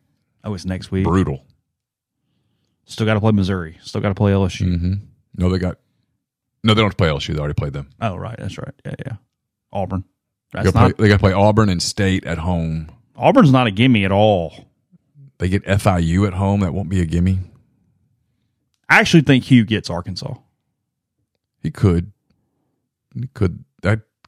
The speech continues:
Speaker 2: that, yeah, he could. Now, th-, look, Auburn might be totally in the tank by then, too. That could be a tank game for everybody.
Speaker 1: Oh.
Speaker 2: I mean, Auburn's got, who they have this week?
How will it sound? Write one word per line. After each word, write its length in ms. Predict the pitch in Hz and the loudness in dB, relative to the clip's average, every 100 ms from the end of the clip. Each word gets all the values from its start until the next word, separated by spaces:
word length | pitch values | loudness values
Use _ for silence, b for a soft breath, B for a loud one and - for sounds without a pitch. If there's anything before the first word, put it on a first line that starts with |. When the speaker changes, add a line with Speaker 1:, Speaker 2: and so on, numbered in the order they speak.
| - - | -20 -8
Speaker 2:
that, 180 | 135 131 | -6 -2
yeah, 200 | 139 131 | 2 2
he 60 | 127 | 2
could. 320 | - 98 92 _ | 2 0 0 _
Now, 200 | - 120 | -2 0
th-, 160 | 127 139 | 0 -2
look, 340 | 160 135 90 _ _ _ _ _ _ _ _ _ | 2 4 2 _ _ _ _ _ _ _ _ _
Auburn 300 | 214 269 190 | 0 2 4
might 240 | 131 113 104 | 4 2 2
be 180 | 104 87 | -2 0
totally 760 | - - 160 151 123 110 98 | 0 6 6 8 6 6 4
in 100 | 98 | 4
the 80 | 87 | 0
tank 380 | - 113 98 - | 0 0 0 -2
by 160 | 85 78 | -2 -2
then, 220 | 80 76 | -2 -2
too. 300 | - 85 - - _ _ _ _ _ _ _ _ - | -2 -2 -4 -16 _ _ _ _ _ _ _ _ -2
That 120 | 113 | 0
could 120 | - 110 | 2 2
be 100 | 90 | 2
a 60 | |
tank 300 | - 107 87 | 2 0 0
game 200 | 92 90 | -4 -4
for 120 | 80 85 | -2 -2
everybody. 420 | 82 71 64 - _ _ _ - | -2 -6 -10 -14 _ _ _ -14
Speaker 1:
Oh. 220 | 117 123 110 _ _ _ _ - | -6 -6 -6 _ _ _ _ -2
Speaker 2:
I 40 | |
mean, 100 | 107 | 4
Auburn's 320 | 117 147 131 101 | 6 6 4 2
got, 300 | 110 90 - _ _ _ _ _ _ _ _ | 0 0 -6 _ _ _ _ _ _ _ _
who 80 | 120 | 2
they 100 | 123 | 4
have 120 | 117 120 | 4 2
this 120 | - | 2
week? 180 | 131 | 0